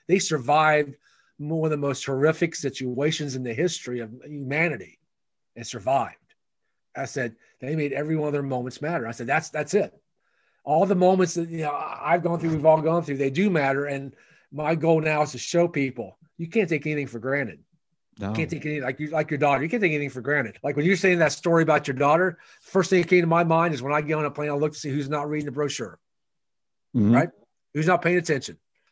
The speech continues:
Speaker 1: Because I know how quickly these things happen. And if you don't, if you're not paying attention, things can go sideways pretty quick, really quickly. So I,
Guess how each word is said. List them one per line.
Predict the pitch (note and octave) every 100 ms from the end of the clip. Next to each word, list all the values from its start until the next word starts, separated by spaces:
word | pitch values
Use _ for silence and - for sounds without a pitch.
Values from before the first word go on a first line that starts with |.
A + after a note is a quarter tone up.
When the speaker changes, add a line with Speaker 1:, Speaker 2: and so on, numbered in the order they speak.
| _
Speaker 1:
Because | C3
I | D3+ F3
know | E3+ F3 B2 G#2 - _ _ _ _
how | C3
quickly | B2+ - E3 D#3+
these | D3 D3+
things | D3+ C3+
happen. | C#3 D3 F3+ G3 G3 _ _ _ _ _ _
And | A#2+
if | A#2+
you | F3
don't, | F3 C#3+
if | C3
you're | D#3+
not | F3
paying | D#3+ E3+
attention, | D3 E3+ F3+ G#3 A3 G#3 _ -
things | F3+ -
can | F3
go | D#3+
sideways | - E3 D#3 C#3 C3+
pretty | - C3
quick, | B2 A#2 F2+ - _ _ _ _ _ -
really | C#3 E3 C#3
quickly. | - A2 - D2+ - _ _ _
So | -
I, | C3+